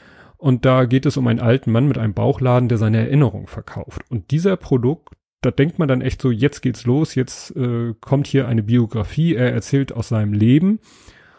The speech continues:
Und das stimmt am Anfang noch ein bisschen mehr,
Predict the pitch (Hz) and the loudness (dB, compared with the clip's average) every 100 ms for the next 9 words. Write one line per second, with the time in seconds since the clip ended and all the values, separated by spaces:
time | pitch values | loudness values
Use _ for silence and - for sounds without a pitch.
0 | _ _ _ 131 123 117 - - 170 240 | _ _ _ -2 0 -4 -6 0 2 2
1 | - 143 143 - 131 175 196 - 156 139 | -2 -4 -4 -4 -2 0 -2 -4 -4 -4
2 | - _ _ _ 135 127 123 120 120 127 | -6 _ _ _ -6 -2 0 0 0 -2
3 | 110 120 - 110 104 101 98 104 110 165 | -2 -2 -2 -2 -2 -4 0 2 4 2
4 | 214 | 0